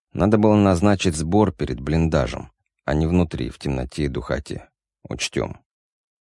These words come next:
Сержант по-быстрому представил личный состав, тыкая в повернутые на меня лица пальцем.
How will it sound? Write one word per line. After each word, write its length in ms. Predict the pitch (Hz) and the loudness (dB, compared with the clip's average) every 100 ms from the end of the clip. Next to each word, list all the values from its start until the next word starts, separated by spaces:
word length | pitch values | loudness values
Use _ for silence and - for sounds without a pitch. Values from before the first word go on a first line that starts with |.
| _ _ _ _ | _ _ _ _
Сержант 380 | - 98 156 151 | -2 2 2 2
по-быстрому 540 | 143 151 - 123 113 | 2 2 4 2 4
представил 520 | 101 95 - 127 117 | 2 0 0 2 4
личный 320 | 101 110 113 104 | 2 2 2 2
состав, 600 | 101 95 - 87 80 - | 2 0 2 4 2 0
тыкая 380 | 90 85 85 78 | -4 0 -2 -2
в 80 | |
повернутые 600 | - 80 85 87 78 80 | 0 0 2 2 0 -2
на 80 | 73 | -2
меня 300 | 71 73 78 | 0 0 0
лица 440 | 71 85 - - 71 | 0 -4 -4 -6 -6
пальцем. 640 | 71 64 57 - 64 | -2 -2 -2 -8 -8